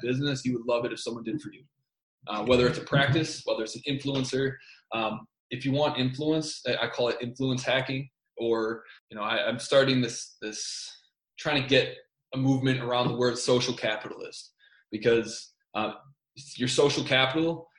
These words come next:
is the most important thing you can have in this game, because the person that has a strong relationship with someone will always be taking over the person that's better.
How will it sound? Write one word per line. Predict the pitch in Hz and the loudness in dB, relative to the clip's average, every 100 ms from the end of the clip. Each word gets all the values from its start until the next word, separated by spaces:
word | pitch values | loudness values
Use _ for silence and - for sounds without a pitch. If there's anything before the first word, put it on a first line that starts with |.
| _ - | _ 0
is | 120 113 | 0 2
the | |
most | 123 127 123 | 2 2 0
important | - 135 123 127 | 0 0 0 -2
thing | 123 | -2
you | 123 | 0
can | 120 | -4
have | 113 113 117 | -4 -4 -4
in | |
this | 113 - | -10 -10
game, | 104 95 | -10 -10
because | 113 - 107 104 - | -10 -8 -8 -8 -10
the | 110 - _ _ - | -10 -10 _ _ -2
person | 143 143 160 139 | 2 2 2 0
that | 120 | 2
has | 127 | 0
a | 120 | 0
strong | - 131 131 127 | -4 0 2 2
relationship | 117 120 135 151 147 | 2 2 0 -2 -4
with | 143 | -2
someone | 147 156 165 - _ _ | -2 -2 -4 -8 _ _
will | 117 - | -6 -2
always | 127 131 131 | 4 4 4
be | 127 | 2
taking | - 123 120 117 | 2 2 2 -2
over | 117 | -2
the | 113 | -4
person | - 113 117 | -4 -6 -6
that's | 107 - | -10 -6
better. | 101 | -8